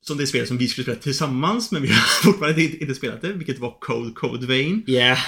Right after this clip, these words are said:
Speaker 1: Det är alltså ett Souls-like-spel, som lite så här Dark Souls-aktigt. Och det heter Ni-, och, och, och det heter Nioh.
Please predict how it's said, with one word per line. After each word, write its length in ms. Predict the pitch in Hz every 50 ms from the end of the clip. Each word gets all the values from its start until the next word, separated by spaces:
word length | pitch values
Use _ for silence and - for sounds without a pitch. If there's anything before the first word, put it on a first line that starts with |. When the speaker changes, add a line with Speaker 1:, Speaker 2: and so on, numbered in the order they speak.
| - - - - - _ _ _ _ _
Speaker 1:
Det 100 | - 156
är 60 | 147
alltså 200 | 151 151 - 139
ett 200 | - 127 123 -
Souls-like-spel, 1120 | - - - 160 135 117 113 - - 123 113 110 110 104 - - - 131 139 175 220 226 - - - -
som 140 | - - 127
lite 120 | 123 -
så 80 | - 117
här 60 | 113
Dark 200 | 123 127 123 120
Souls-aktigt. 580 | - - 113 113 - 123 117 - - 160 190 - - _ _ _ _ _ _ _ _ _ _ _ _ _
Och 60 | -
det 100 | 131 139
heter 220 | 135 131 - -
Ni-, 340 | 131 139 156 156 151 131 - -
och, 140 | 131 123 -
och, 140 | 131 127 -
och 80 | 120
det 60 | 127
heter 200 | 131 127 - 117
Nioh. 520 | 120 139 147 139 127 117 127 147 190 190